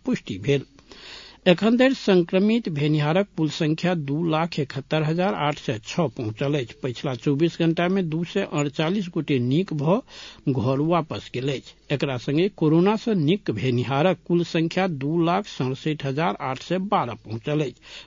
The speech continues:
पछिला चौबीस घंटा में दू लाख सात हजार चौरानबे गोटे पीसीआर परीक्षण करौने छल। तामांग समुदायक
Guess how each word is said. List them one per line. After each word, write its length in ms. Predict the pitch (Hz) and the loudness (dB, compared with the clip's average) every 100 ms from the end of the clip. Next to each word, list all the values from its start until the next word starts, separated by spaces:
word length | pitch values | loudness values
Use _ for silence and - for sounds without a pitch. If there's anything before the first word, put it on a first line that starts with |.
| - | 0
पछिला 420 | 165 156 156 135 | 2 4 0 -2
चौबीस 460 | - 139 143 185 - | -2 -4 -2 -4 -2
घंटा 360 | 143 156 156 110 | 0 0 0 -2
में 220 | 127 254 - - - - - | -2 -2 -4 -16 -18 -8 -2
दू 640 | 127 131 165 185 220 240 208 147 127 | -2 0 0 2 2 0 -2 -4 0
लाख 400 | 147 165 208 - | 2 2 0 -6
सात 480 | - 147 165 190 123 | -6 -2 -2 -2 -4
हजार 400 | 147 147 165 190 | -2 0 -2 -2
चौरानबे 640 | - 151 147 151 175 202 180 | 0 2 2 2 2 2 2
गोटे 300 | 135 156 175 | 0 0 0
पीसीआर 520 | 185 156 - 131 143 151 | 0 -4 -2 -4 -4 -4
परीक्षण 480 | 196 170 135 - 170 - | 0 0 -2 -4 -4 -2
करौने 440 | 208 131 107 110 | 0 0 -2 -6
छल। 280 | 120 170 135 - _ - _ - - - - - - | -4 -4 -4 -10 _ -20 _ -20 -20 -18 -16 -18 -6
तामांग 500 | - 175 175 208 254 254 | 6 8 8 6 2 0
समुदायक 840 | 208 175 151 151 165 147 - | 2 4 4 4 4 2 0